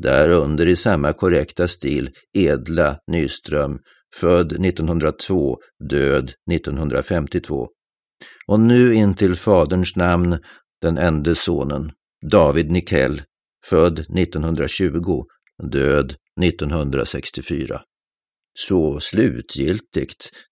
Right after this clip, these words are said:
tänkte Else. Och så meningslöst. En ung människa bortryckt mitt i ett liv av nästan våldsam verksamhet som resulterade i en uppskattad produktion.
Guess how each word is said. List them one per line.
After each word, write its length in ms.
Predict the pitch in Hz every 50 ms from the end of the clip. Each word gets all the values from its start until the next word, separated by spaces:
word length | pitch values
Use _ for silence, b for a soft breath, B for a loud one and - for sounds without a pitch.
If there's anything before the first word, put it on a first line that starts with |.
| - -
tänkte 380 | 90 82 73 71 - 71 73
Else. 420 | 73 80 76 - - - - - - _ _ _ _ _ _ _ _ B B B B
Och 140 | 92 98
så 120 | - 123 113
meningslöst. 1000 | 113 123 123 104 95 95 95 90 - 90 87 87 87 - - - - - - _ _ - - - _ _ _ _ _ _ _ -
En 180 | 82 85 90 85
ung 320 | 85 87 95 107 107 107
människa 580 | 113 117 95 78 76 80 82 - - 107 104 110
bortryckt 760 | 101 101 101 82 - - - 65 62 78 90 - - - -
mitt 340 | 82 78 85 - - - -
i 80 | 92
ett 140 | 95 98 -
liv 400 | - 67 64 71 78 85 82 85 - B B B B B B B -
av 140 | 85 90 101
nästan 380 | 110 113 101 - - 80 80
våldsam 760 | 78 98 120 92 76 69 69 - - - 113 110 98 92 90
verksamhet 720 | 90 101 82 78 - - - 82 78 82 82 80 - - - B B B B B
som 200 | B - 113 107
resulterade 680 | 104 - - - 123 117 - - 76 80 85 90 90 98
i 100 | 101 104
en 100 | 104 107
uppskattad 720 | 120 123 - - - - - - 57 - - - 71 71 -
produktion. 640 | - 95 80 101 - - - 69 67 62 64 62